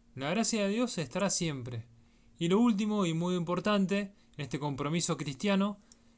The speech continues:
es saber que el Espíritu Santo siempre nos va a ayudar.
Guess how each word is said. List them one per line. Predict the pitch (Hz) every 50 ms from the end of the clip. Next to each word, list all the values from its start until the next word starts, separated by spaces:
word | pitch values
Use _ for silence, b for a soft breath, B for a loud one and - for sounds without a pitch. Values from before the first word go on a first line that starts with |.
| B B -
es | 208 190 175 -
saber | - - - 156 - - 180 180 196 202 220
que | - 190
el | 165
Espíritu | 139 - - 226 226 220 175 - 135
Santo | - 190 196 202 190 - 196
siempre | 156 - - 226 214 196 180 165
nos | 147 147 147
va | 156
a | 151
ayudar. | 131 - 151 143 139 131 123 120 117